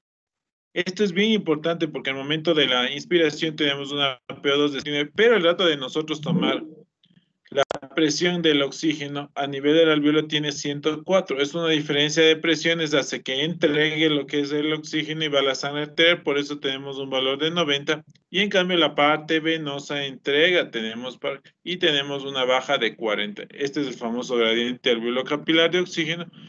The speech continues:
Entonces esto es bien importante. ¿Por qué? Porque aquí vamos a tener la famosa ventilación y perfusión.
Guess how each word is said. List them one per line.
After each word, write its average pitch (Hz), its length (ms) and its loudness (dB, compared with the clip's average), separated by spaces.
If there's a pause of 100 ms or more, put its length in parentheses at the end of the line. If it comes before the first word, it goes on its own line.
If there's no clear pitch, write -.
(120)
Entonces 185 360 -6
esto 220 160 -4
es 196 120 -4
bien 196 280 2
importante. 160 680 0
¿Por 147 260 -4
qué? 156 120 2
Porque 135 260 -8
aquí 156 200 -4
vamos 156 320 0
a 143 80 0
tener 139 260 -2
la 143 140 2
famosa 135 420 -4
ventilación 123 800 -4
y 123 220 -6
perfusión. 107 880 -4